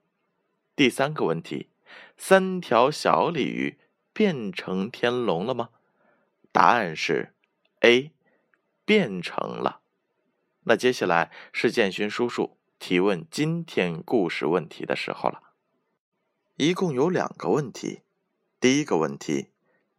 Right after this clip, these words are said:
智慧大臣最大的特点是什么？A，积极。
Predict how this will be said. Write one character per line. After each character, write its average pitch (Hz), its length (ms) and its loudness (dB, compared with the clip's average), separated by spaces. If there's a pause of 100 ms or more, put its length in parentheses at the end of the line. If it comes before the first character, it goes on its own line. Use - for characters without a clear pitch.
智 214 280 6
慧 117 260 -2
大 110 220 6
臣 92 280 -6
最 131 360 2
大 90 180 0
的 71 100 -2
特 117 360 -2
点 - 260 -4
是 - 180 -4
什 - 160 -2
么？ - 200 -12 (640)
A， 123 260 6 (680)
积 170 260 0
极。 90 400 -4